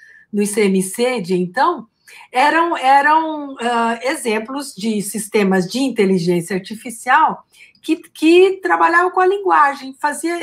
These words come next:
é, programas simples pra, pro, pro, pra máquina entender o português ou inglês, que seja, uma linguagem natural.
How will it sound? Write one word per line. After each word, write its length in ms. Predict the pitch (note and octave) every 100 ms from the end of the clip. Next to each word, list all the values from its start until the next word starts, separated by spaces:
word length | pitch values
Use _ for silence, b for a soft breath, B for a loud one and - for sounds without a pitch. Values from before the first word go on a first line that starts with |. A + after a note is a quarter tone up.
| -
é, 200 | A#3+ A#3+ B B
programas 600 | - C#4+ C4 D#4 E4 D4+
simples 800 | - - G4 A4+ - G#3 F3 E3+ B B _ -
pra, 520 | B3 C4 C4 A#3+ A#3 B _
pro, 360 | B3+ C4+ A#3 - _
pro, 380 | A#3+ B3+ B3 A3
pra 160 | A#3+
máquina 420 | B3 B3+ C#4 C#4+ C#4
entender 720 | C#4+ C#4+ D4+ C4+ G3+ B3+ C#4+
o 120 | C#4
português 720 | C4 A#3 C4+ F#3+ F#3 B3 A3+
ou 100 | A3
inglês, 500 | A3 F#3+ G3 A3+ A3
que 120 | A3
seja, 340 | G3 G#3 F3 A3
uma 140 | C4
linguagem 580 | D4 C#4+ C4 C4+ C#4 D4
natural. 720 | C#4+ C#4+ D#4+ E4 G#3+ G3+